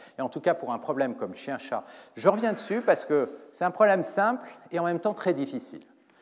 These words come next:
Très difficile, comme je l'ai mentionné, parce que les chiens, il peut y avoir n'importe quoi, du chihuahua au doberman, et les chats, euh, vous avez maintenant des chats sibériens qui sont énormes,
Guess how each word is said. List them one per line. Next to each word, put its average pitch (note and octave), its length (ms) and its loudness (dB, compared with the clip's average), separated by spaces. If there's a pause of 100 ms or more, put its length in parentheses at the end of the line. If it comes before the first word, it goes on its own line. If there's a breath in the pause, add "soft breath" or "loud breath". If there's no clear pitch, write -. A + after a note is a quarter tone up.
(160 soft breath)
Très F#3 220 2
difficile, F#3 640 -2
comme D3 220 -6
je B2 40 -8
l'ai B2+ 60 -8
mentionné, C#3+ 380 -2
parce G3 260 0
que D#3+ 360 2
les A#2+ 120 0
chiens, C#3 360 -6
il - 40 -8
peut B2+ 100 -8
y A2 80 -2
avoir G#2+ 160 -2
n'importe A#2+ 380 0
quoi, B2 220 -2
du G2 100 -8
chihuahua A#2 480 -2
au G#2 60 0
doberman, G#2 640 0 (280 loud breath)
et C3 100 -4
les B2+ 100 -2
chats, D#3+ 520 4
euh, C3 160 2
vous A2+ 120 -2
avez A2+ 180 0
maintenant B2 300 -4
des G#2+ 120 -6
chats - 180 -8
sibériens A2+ 520 -6
qui G#2+ 140 -12
sont - 160 -12
énormes, C#3 500 0